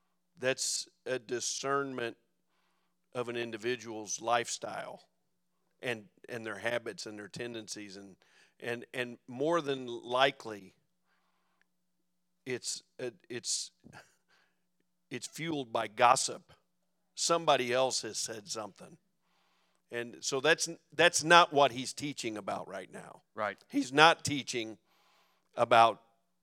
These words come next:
Speaker 1: you hearing something from somebody else and, and it
Speaker 2: Right.
Speaker 1: getting passed down and, you know, the rumor mill is in operation. You know,
Speaker 2: Right.
Speaker 1: that's, that's another gift. It's not like the gifts of the Spirit, though.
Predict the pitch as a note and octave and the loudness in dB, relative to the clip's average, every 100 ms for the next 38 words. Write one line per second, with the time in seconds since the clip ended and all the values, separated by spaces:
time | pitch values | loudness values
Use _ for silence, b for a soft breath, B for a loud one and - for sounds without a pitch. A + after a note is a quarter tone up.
0 | _ A2 C#3 D3+ B2 C#3+ C3 A#2 - B2 | _ -12 -6 -2 0 2 2 0 -2 -4
1 | G#2+ A#2 A2 G#2+ G2 B2+ B2 B2 A#2+ A2+ | -4 -8 -8 -12 -6 -4 0 0 0 -4
2 | G#2 G#2 - G2 F#2+ E2+ b b b b | -6 -6 -6 -8 -12 -16 b b b b
3 | - A2+ A2 G#2+ A#2+ A#2+ B2 A#2 A2+ - | -6 -2 0 0 -2 0 2 2 0 -2
4 | A2+ A2 G#2+ G#2 G2+ F#2 D#2 A2+ A2 A2 | -2 0 -2 -4 -8 -12 -12 -8 -6 -6
5 | G#2 F#2+ A2+ C3 C#3+ B2 A2 G#2+ G#2+ G2+ | -8 -10 -4 0 2 0 -4 -8 -10 -12
6 | _ _ _ G#2+ G2+ A2+ G#2+ G#2+ A2 G#2 | _ _ _ -10 -8 -8 -4 -6 -6 -6
7 | G2+ G2 G#2+ G#2 - A#2+ G#2+ G#2 B2+ C3+ | -8 -10 -14 -14 -10 -6 -4 -2 0 -2
8 | - - b b - C#3 B2 B2 A#2+ A2 | -4 -10 b b -2 -2 0 -2 -4 -6
9 | G#2+ G2+ - A2 A2 - - - F#2+ A#2+ | -8 -10 -10 -12 -8 -8 -10 -16 -12 -2
10 | B2+ - _ _ F#2 B2+ - C#3+ C#3 B2 | -2 -2 _ _ -2 -2 -2 -10 -8 -6
11 | B2+ - A#2 G#2+ G2 - C3 A#2+ F#2 G2 | -6 -6 -10 -12 -12 -8 -6 -4 -6 -12
12 | F#2 | -12